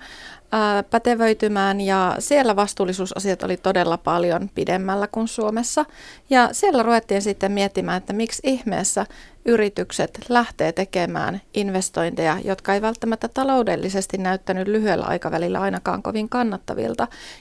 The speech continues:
Ja huomattiin, että pidemmällä aikavälillä, ää, nämä yritykset sitten tuotti hyvin, ja, ja se vastuullisuustyö ja vastuullisuuteen satsaaminen kannatti.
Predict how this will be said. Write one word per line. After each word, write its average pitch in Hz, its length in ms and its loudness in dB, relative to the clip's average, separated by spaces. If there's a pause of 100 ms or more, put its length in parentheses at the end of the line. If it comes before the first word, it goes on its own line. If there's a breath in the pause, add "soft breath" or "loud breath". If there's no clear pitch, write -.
Ja 247 100 2
huomattiin, 190 580 0
että 196 220 -6
pidemmällä 196 480 0
aikavälillä, 190 720 0 (380 loud breath)
ää, 208 300 2
nämä 226 420 0 (340)
yritykset 254 580 -2
sitten 269 340 -2
tuotti 262 440 0
hyvin, 233 420 2
ja, 220 280 0
ja 226 80 -2
se 220 220 -2 (180)
vastuullisuustyö 214 1040 0
ja 190 160 0
vastuullisuuteen 202 800 -2
satsaaminen 214 720 -2
kannatti. 208 580 -4